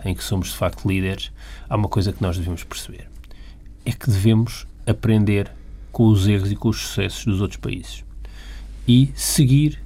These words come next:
no essencial o que os outros fizeram e correu bem.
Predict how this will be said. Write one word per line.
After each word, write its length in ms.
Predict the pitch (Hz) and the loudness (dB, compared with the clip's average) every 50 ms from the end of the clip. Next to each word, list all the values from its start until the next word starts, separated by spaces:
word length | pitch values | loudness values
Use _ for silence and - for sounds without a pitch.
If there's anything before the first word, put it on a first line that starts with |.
| - - - - | -14 -10 -2 2
no 100 | 165 165 | 2 2
essencial 540 | 143 - - 160 135 - - 160 139 139 | 2 4 2 2 2 2 0 0 2 2
o 60 | 143 135 | 0 0
que 120 | - 156 | 0 2
os 80 | 135 131 | 4 4
outros 220 | 135 135 - - | 4 4 2 -6
fizeram 480 | - - - 139 123 113 127 123 127 123 | -10 -2 2 4 4 6 6 4 4 2
e 20 | |
correu 340 | 127 - - 127 123 117 110 | 0 0 2 2 2 2 0
bem. 140 | 107 107 | -2 -4